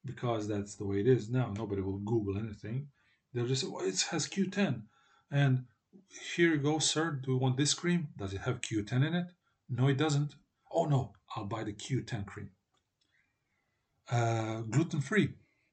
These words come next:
Oh, that is very, very fashionable today. Everything is gluten-free. Of course, there is a small portion of people, perhaps you are one of those, uh, there is a small portion of people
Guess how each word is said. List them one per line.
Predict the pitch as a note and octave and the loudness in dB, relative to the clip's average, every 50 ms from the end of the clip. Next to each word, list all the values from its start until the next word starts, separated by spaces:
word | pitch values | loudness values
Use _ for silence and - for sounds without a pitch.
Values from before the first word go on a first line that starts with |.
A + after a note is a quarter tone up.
| _ _ _ _ _ _ _ | _ _ _ _ _ _ _
Oh, | - C#3 C3+ B2+ A2 G2 | -8 -6 -6 -6 -6 -6
that | A#2 A2 G#2 | -6 -6 -4
is | G2+ F#2+ F#2+ F#2 - - - - | -6 -6 -6 -8 -10 -12 -12 -8
very, | G#2+ A2 G2 F2+ F2+ | -6 -4 -4 -4 -6
very | F2 F#2 F#2 - - - - _ _ _ _ _ _ _ _ _ - - - | -8 -10 -10 -12 -14 -18 -20 _ _ _ _ _ _ _ _ _ -20 -10 -6
fashionable | A2+ G#2 G2+ - - G2+ F#2+ F#2+ F#2+ | -4 -2 -2 -2 -2 -4 -6 -8 -10
today. | F#2+ - G#2 G2 G#2+ G2 F#2 - - - _ _ - | -10 -10 -8 -6 -6 -6 -6 -8 -12 -18 _ _ -4
Everything | C#3 C#3+ C3+ B2 B2+ C3 B2+ - C3+ C#3 | -2 -2 -2 -2 -2 -4 -4 -4 -2 0
is | C#3 B2+ A#2 | 0 0 2
gluten-free. | A2+ B2+ C3+ C3+ C3+ C3 C3 - - C#3 G#2 - - - _ _ _ _ _ _ _ _ _ _ _ _ _ - - - - - - - _ - | 4 4 4 4 4 -2 -4 0 2 2 2 2 -2 -12 _ _ _ _ _ _ _ _ _ _ _ _ _ -20 -20 -20 -20 -20 -20 -20 _ -20
Of | - - | -10 -4
course, | - E3 D#3 C3+ | -2 0 0 0
there | B2 C3 C3 C3 B2+ A#2 | 2 2 4 4 2 2
is | G2+ - - - - | -2 -6 -12 -12 -10
a | A#2 G#2+ G2+ | -10 -8 -8
small | - - - - B2 B2 A#2+ - | -8 -8 -8 -8 -6 -6 -6 -6
portion | - - B2 B2 - A#2+ G#2+ | -4 -4 -6 -4 -6 -8 -10
of | G#2 - | -10 -8
people, | - C3+ C3 - - G2+ G#3 - - _ _ _ _ _ _ _ - | -8 -8 -6 -6 -8 -10 -10 -12 -14 _ _ _ _ _ _ _ -14
perhaps | G#2+ - - A2+ G#2 - - - A2+ | -14 -12 -12 -12 -12 -10 -10 -8 -6
you | G#2 | -6
are | G2 G2 G#2 G2+ - | -4 -4 -6 -6 -8
one | G2 G2 G#2 | -10 -10 -8
of | G#2+ A2 | -6 -4
those, | A2+ C3+ D3+ D3 - - _ _ _ _ _ _ _ _ _ _ _ _ _ _ _ - F#3+ | -2 -2 -2 -2 -6 -10 _ _ _ _ _ _ _ _ _ _ _ _ _ _ _ -14 -10
uh, | A#2 A2 G#2+ | -8 -6 -4
there | A2+ A#2 A#2 | -4 -4 -4
is | A2 G#2 | -6 -6
a | G2+ | -8
small | - - C3 B2 B2 | -6 -6 -6 -6 -4
portion | - B2+ C3 C3 - A#2+ A2 | -2 -2 -2 -2 -2 -4 -8
of | - - | -10 -10
people | - B2 B2+ - B2+ B2+ C3 C3 | -12 -12 -10 -6 -4 -4 -4 -6